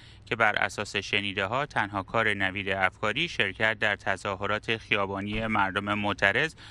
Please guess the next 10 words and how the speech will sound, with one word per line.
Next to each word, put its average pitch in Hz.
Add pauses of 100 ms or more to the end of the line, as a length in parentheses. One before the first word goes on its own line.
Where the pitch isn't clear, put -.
(120)
به 180
وخیم 160
شدن 139
اوضاع 104
اقتصادی 107
و 123
تورم 98
شدید 123
بوده 95
است. 87